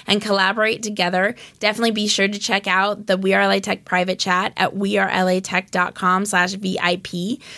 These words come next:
That's we are L A tech dot com slash V I P. And like Ryan, today we were bottling beer, the very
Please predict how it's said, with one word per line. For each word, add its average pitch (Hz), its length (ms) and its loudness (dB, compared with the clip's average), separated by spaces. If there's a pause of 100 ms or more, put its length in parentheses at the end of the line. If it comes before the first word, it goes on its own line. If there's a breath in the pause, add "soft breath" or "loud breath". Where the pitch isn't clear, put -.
(100)
That's 202 220 0
we 190 340 0
are 190 240 0
L 190 240 0
A 190 140 2
tech 196 300 -4
dot 180 240 -2
com 185 260 0
slash 185 300 0
V 185 120 0
I 180 120 4
P. 185 400 -4 (260 loud breath)
And 220 300 0
like 247 260 0
Ryan, 214 500 0
today 202 300 2
we 208 160 0
were 196 240 2
bottling 226 880 2
beer, 220 640 2 (300 loud breath)
the 214 100 2 (180)
very 254 380 0